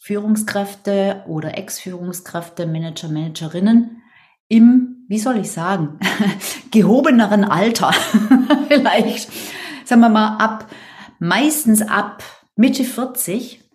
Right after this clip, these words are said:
Ich, es gibt schon auch Dreißiger, Leute, die in ihren Dreißigern sind, aber die überwiegende Mehrzahl ist schon so ab vierzig,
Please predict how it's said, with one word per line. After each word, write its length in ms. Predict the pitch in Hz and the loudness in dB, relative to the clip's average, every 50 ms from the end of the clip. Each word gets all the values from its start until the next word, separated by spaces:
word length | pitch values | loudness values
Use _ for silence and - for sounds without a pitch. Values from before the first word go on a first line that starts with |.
| _ _ _ _ _ _ _ _ | _ _ _ _ _ _ _ _
Ich, 140 | 185 - - - | -20 -12 -6 -4
es 140 | 180 170 - | -4 -4 -4
gibt 180 | - 233 - | -6 -8 -6
schon 160 | - - 277 247 | -4 -2 -2 -2
auch 160 | - 156 151 | -2 -4 -10
Dreißiger, 840 | - - - 139 143 165 196 220 214 233 233 254 262 285 285 - - | -10 -10 -10 -8 -6 -4 -4 -4 -4 -6 -4 -4 -4 -6 -6 -10 -10
Leute, 260 | 170 156 156 160 170 | -8 -8 -8 -8 -8
die 100 | 165 170 | -10 -10
in 80 | 160 - | -10 -10
ihren 200 | - 165 151 131 | -8 -8 -10 -10
Dreißigern 580 | - - - 160 208 214 214 196 202 196 196 | -10 -10 -8 -8 -8 -6 -6 -6 -4 -4 -4
sind, 400 | 190 190 185 180 185 180 170 - - - | -4 -4 -6 -6 -6 -8 -10 -12 -12 -10
aber 180 | - 165 175 | -8 -6 -6
die 320 | 170 170 180 180 - - - | -8 -8 -10 -12 -12 -8 -6
überwiegende 400 | 247 254 247 220 202 196 185 170 | -4 -2 -2 -2 -2 -4 -4 -4
Mehrzahl 560 | 170 160 160 160 165 165 - - 160 156 165 | -6 -6 -6 -8 -8 -10 -12 -12 -10 -12 -12
ist 180 | - 160 - | -12 -10 -10
schon 260 | - - 160 160 165 165 | -8 -8 -8 -8 -8 -8
so 360 | 160 160 156 151 151 - - | -8 -8 -8 -8 -8 -8 -10
ab 200 | - 175 170 - | -12 -14 -14 -14
vierzig, 840 | - - 165 165 160 - - - 190 220 247 240 - - _ _ | -16 -14 -14 -12 -12 -12 -10 -8 -6 -8 -8 -10 -14 -20 _ _